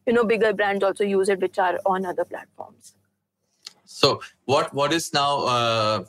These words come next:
Speaker 2: what do you have in store for, let's say, the, you know, s-, current S M Bs who are still sort of running on WhatsApp, their entire world is still on their phone? Are you gonna, uh, continue to address that side of the market, or is this, like,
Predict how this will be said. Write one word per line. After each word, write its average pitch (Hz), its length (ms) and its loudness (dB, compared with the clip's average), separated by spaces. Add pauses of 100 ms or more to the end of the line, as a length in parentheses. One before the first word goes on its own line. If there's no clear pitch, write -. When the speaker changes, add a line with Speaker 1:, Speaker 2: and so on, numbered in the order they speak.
Speaker 2:
what 127 200 0
do 147 60 -2
you 147 60 2
have 131 200 0
in 135 100 -4
store 123 340 0
for, 123 260 0
let's 113 280 0
say, 117 160 0
the, 113 340 -2 (140)
you 120 100 -2
know, 131 280 0
s-, - 340 -8
current 123 340 0
S 113 180 0
M 120 140 0
Bs 120 180 -2
who 120 120 2
are 120 60 2
still 165 260 0
sort 147 200 0
of 131 140 0
running 120 320 0
on 120 140 2
WhatsApp, 110 540 0 (280)
their 113 160 2
entire 113 420 0
world 117 240 0
is 113 140 -2
still 113 220 0
on 110 160 0
their 110 160 2
phone? 107 420 -2 (260)
Are 110 120 2
you 127 120 0
gonna, 131 380 0 (580)
uh, 98 460 0
continue 123 380 -2
to 151 100 2
address 135 380 -2
that 160 240 -2
side 139 380 -2
of 143 120 0
the 147 100 -2
market, 139 440 0
or 127 180 2
is 117 160 -4
this, 113 320 -4
like, 110 280 -2